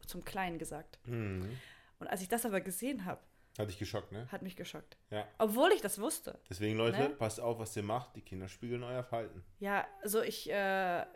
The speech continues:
Speaker 1: voll, auch dieses am Handy sein. Also wir versuchen tatsächlich auch so wenig wie möglich am Handy zu sein vor den Kindern.
Speaker 2: Mhm.
Speaker 1: Das ist aber wieder so ein Thema. Ich,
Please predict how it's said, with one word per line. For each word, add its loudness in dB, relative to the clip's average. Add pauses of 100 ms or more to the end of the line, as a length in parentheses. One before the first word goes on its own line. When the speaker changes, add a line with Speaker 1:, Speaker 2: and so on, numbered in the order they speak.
(220)
Speaker 1:
voll, 4
auch 4
dieses -4
am 2
Handy 0
sein. -2
Also -2
wir -2
versuchen -2
tatsächlich -2
auch 0
so -4
wenig 2
wie -2
möglich -2
am -6
Handy -4
zu -12
sein -6
vor -10
den -4
Kindern. -6 (160)
Speaker 2:
Mhm. -4
Speaker 1:
Das -2
ist 0
aber 2
wieder 6
so 0
ein 0
Thema. 4
Ich, -8